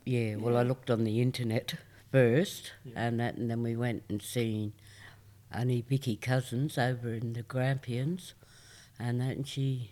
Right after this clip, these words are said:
Speaker 1: sort of wasn't, but I already put it together, two pieces together and that, but, um, she was quite amazed with the stitching I done and how I put it together and that,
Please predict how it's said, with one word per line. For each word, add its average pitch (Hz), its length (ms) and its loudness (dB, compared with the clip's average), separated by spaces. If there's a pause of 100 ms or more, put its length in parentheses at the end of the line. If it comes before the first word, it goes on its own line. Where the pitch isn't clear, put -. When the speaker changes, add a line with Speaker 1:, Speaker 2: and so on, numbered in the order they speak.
Speaker 1:
sort 127 340 -2
of 120 140 -2 (840)
wasn't, 127 360 2
but - 320 -2 (360)
I 131 280 6
already 120 580 2 (240)
put 151 160 4
it - 200 2
together, 110 760 4
two 127 300 0
pieces 117 580 -4 (240)
together 110 600 0
and 107 160 -6
that, 110 160 -6 (140)
but, 107 160 -6 (200)
um, 110 340 -4 (1000)
she 147 220 2
was 110 600 -2 (380)
quite 143 280 8
amazed 123 440 4
with 104 180 -2
the 117 100 -2
stitching 131 480 0
I 110 120 0
done 117 300 0
and 110 260 -2 (460)
how 113 180 2
I 113 80 4
put 117 240 -2
it - 140 -2
together 113 540 -2
and 113 200 -2
that, 113 140 -4